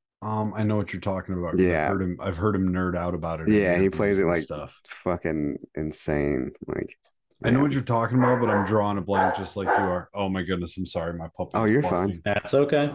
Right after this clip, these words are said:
Speaker 2: Yeah.
Speaker 1: It's like, I just gotta, so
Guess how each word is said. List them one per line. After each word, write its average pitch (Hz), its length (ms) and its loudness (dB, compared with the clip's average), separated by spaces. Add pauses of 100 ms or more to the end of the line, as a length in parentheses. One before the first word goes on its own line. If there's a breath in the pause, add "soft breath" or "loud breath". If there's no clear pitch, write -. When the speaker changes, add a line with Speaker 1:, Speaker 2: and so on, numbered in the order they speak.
(100)
Speaker 2:
Yeah. - 260 0
Speaker 1:
It's 82 120 -6
like, - 100 -20 (340)
I 120 100 2
just 110 240 0
gotta, 92 340 0 (320)
so 101 440 2